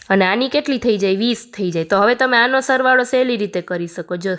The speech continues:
વધી ચડાવ્યા વગર કરી શકો ને. અહીંયા બે ને બે ને બે ચાર. આમ પણ તમારો જવાબ આવી ગયો છે,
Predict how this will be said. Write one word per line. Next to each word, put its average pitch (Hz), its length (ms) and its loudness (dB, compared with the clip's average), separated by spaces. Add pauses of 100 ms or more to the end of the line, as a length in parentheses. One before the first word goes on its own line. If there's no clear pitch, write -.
(160)
વધી 196 400 0
ચડાવ્યા 180 540 0
વગર 165 260 -4
કરી 254 260 2
શકો 311 280 0
ને. 185 120 0
અહીંયા 190 180 0
બે 208 220 2 (480)
ને 190 60 -6
બે 202 200 0
ને 202 100 -2
બે 190 160 -2
ચાર. 185 240 0
આમ 220 180 4
પણ 262 180 -2
તમારો 254 280 -2
જવાબ 226 320 0
આવી 214 280 -2
ગયો 196 200 -10 (280)
છે, 294 180 0